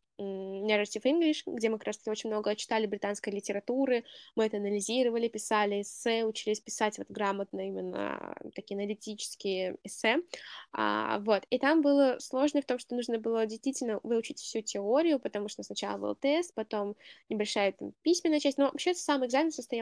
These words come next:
так, что мы делали, писали тест, пришли в аудиторию, все его написали, и плюс до у нас была, м, групповая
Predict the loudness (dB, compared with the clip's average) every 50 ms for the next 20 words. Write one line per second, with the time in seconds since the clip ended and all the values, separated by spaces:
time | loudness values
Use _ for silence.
0 | -2 0 2 0 0 0 -4 -2 0 2 2 2 4 2 4 4 4 2 4 2
1 | 0 0 -2 _ -2 -2 0 0 0 0 -2 -2 -2 -4 -6 -6 -2 0 0 0
2 | 0 0 2 2 4 4 4 2 0 -4 -4 -4 -6 -8 -2 0 2 4 6 6
3 | 4 4 0 -14 -16 -18 -16 _ 2 2 2 4 4 2 4 6 6 6 6 6
4 | 4 2 0 0 0 2 2 2 2 0 -2 _ _ -4 -2 0 0 0 0 0
5 | -2 0 0 2 6 6 6 6 6 2